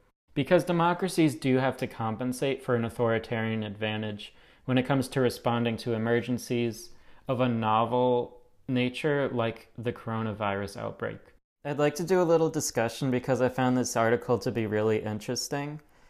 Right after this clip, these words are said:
I mean, if you look at democracies versus authoritarian governments, obviously I'm a fan of democracies because it means rule by the people as opposed to rule by an authority.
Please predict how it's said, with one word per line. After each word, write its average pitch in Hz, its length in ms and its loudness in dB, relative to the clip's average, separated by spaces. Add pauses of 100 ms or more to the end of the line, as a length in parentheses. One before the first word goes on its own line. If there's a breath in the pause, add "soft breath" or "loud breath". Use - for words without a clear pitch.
(280 soft breath)
I 135 80 2
mean, 139 360 2
if 135 200 -2
you 151 160 4
look 156 300 0
at 156 120 -2
democracies 120 720 0
versus 113 500 -2
authoritarian 107 760 -2
governments, 120 500 -2
obviously 110 800 0
I'm 110 180 -4
a 110 60 -4
fan 107 240 -6
of 104 100 -6
democracies 107 880 -4
because 113 380 -4
it - 80 -6
means 110 260 -4
rule 110 360 0
by 104 220 0
the 104 120 -8
people 139 640 -8 (320)
as 117 140 2
opposed 110 640 -2
to 123 120 -2
rule 110 320 2
by 107 200 2
an 101 160 0
authority. 110 760 -6